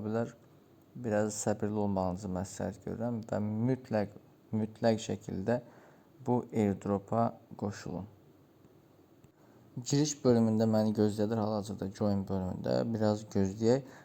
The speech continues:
Proqramı silib təzədən yükləməyə falan çalışmayın, çünki bir şey yaramır həqiqətən. Sadəcə, e, çox, e, yoğunluq olduğu üçün, yəni çox istifadəçi hal-hazırda qoşulduğu üçün bildiyim qədərilə bu qədər biraz, e,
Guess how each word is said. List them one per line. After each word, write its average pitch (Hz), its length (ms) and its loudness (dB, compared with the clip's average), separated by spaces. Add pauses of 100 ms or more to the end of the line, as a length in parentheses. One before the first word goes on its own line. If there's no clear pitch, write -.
(120)
Proqramı 131 420 6
silib 139 320 -2
təzədən 123 340 2
yükləməyə 117 500 0
falan 117 240 4
çalışmayın, 135 600 0
çünki 110 320 -4
bir 110 120 0
şey 104 280 -4
yaramır 110 340 4
həqiqətən. 107 480 -2 (400)
Sadəcə, 127 460 4 (300)
e, 104 100 2 (240)
çox, 120 160 -2 (840)
e, 107 60 -4
yoğunluq 117 560 4
olduğu 117 260 4
üçün, 101 240 -2
yəni 98 160 0
çox 127 240 -4
istifadəçi 107 520 -4
hal-hazırda 104 500 -2
qoşulduğu 120 500 -4
üçün 139 300 -6 (380)
bildiyim 107 280 0
qədərilə 101 440 0
bu 110 120 0
qədər 107 300 -2
biraz, 110 320 -2 (400)
e, 95 180 0